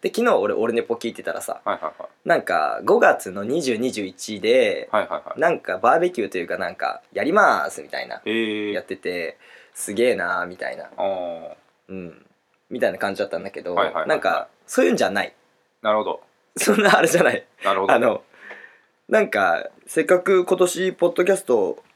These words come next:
Speaker 1: ちょっと始めたから、
Speaker 2: そうだね。
Speaker 1: うん、ちょっとやりたいな、普通に。
Speaker 2: そうだ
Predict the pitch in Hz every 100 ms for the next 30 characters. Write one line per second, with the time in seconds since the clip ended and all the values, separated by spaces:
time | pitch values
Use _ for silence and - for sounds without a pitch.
0 | _ - - 131 110 123 127 127 101 90
1 | 90 - - 107 92 80 80 - _ -
2 | 131 117 - 120 107 117 156 117 92 92
3 | - - 98 90 90 - - 131